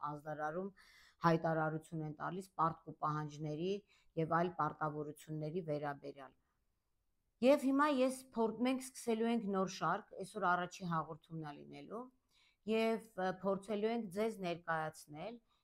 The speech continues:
թե ինչն է հիմք հանդիսացել Արցախի լուծարման։ Այսինքն ես չեմ պատրաստվում անալիտիկ հաղորդում անել, որպեսզի նա-,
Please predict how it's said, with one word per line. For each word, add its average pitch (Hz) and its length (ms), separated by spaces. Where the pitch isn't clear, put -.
թե 214 160
ինչն 262 400
է 151 140
հիմք 170 260
հանդիսացել 151 840
Արցախի 175 520
լուծարման։ 170 520
Այսինքն 247 480
ես 226 200
չեմ 247 240
պատրաստվում 160 720
անալիտիկ 170 640
հաղորդում 156 580
անել, 165 300
որպեսզի 185 520
նա-, 190 340